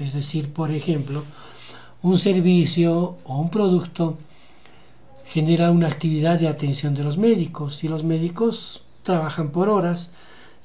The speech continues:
y bueno, para el ejemplo se ha determinado que los honorarios han acumulado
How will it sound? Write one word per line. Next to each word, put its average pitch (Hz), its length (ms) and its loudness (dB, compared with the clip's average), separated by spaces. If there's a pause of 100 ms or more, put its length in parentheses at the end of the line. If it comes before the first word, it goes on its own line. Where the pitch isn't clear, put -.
y 254 80 6
bueno, 233 320 4
para 190 160 0
el 196 100 0
ejemplo 185 440 0
se 175 160 2
ha - 20 2
determinado 175 760 2 (260)
que 165 120 -6
los 147 120 -4
honorarios 170 600 0
han 160 80 -2
acumulado 160 640 -4